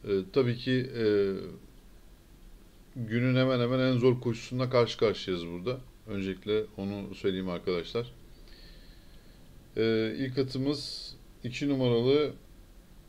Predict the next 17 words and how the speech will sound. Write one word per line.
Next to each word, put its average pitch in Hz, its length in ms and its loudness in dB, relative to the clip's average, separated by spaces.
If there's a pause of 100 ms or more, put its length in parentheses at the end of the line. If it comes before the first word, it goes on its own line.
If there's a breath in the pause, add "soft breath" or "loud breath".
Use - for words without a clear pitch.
(1400)
Babacan'dır. 120 1000 2
Hışman 113 380 -6
Çizik'le. 101 520 -4 (2000 loud breath)
Evet, 101 340 0
e, 87 180 -4 (440)
dokuz 123 380 -2
numaralı 123 640 2 (460)
Sancaktar 110 960 0
Yunus 104 300 -6
Emre 107 180 -2
Yüksel'le. 107 640 0 (840)
Yedi 113 260 0
numara 117 280 2
Erdoğdu 110 600 2
On-, 98 240 -4 (120)
Onur 107 220 0
Atmaca. 101 640 -2